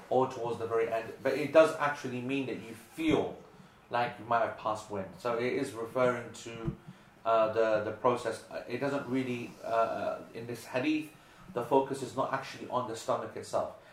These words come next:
The focus is upon the person actually believing that he has broken his wudu. Is that enough or not? Is that doubt by its very nature enough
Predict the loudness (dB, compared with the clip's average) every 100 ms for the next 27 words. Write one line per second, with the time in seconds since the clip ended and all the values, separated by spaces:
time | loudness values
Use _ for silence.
0 | -18 -16 2 2 4 -2 -4 -4 -2 0
1 | 0 -2 -2 -2 -2 -8 -4 -4 -4 -8
2 | -12 -12 -16 -20 -20 -4 -2 -2 -4 -2
3 | -2 -2 -6 -8 -16 -20 -12 0 0 0
4 | -6 -6 -6 -6 -6 -10 -12 -6 -6 -4
5 | -8 -14 -16 -6 -2 0 0 -2 0 0
6 | 0 -6 -4 -4 -6 -18 -12 -4 0 -2
7 | -2 0 4 4 2 0 0 0 -4 -2
8 | -2 -4 -8 -6 -8 -8 -4 -4 -4